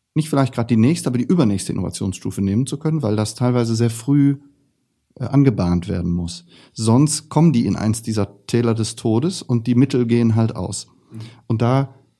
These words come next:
Speaker 1: durch dieses Netzwerk, was wir da aufgebaut haben oder gerade auch weiter aufbauen,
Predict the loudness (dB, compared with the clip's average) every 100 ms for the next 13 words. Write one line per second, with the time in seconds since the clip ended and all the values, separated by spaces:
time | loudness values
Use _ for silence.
0 | _ 2 2 0 -2 2 2 2 -2 -6
1 | -6 -6 -4 -4 -4 -4 -4 -2 -2 -2
2 | -2 -2 -2 -2 -2 -2 -2 -4 -6 -4
3 | 0 0 -2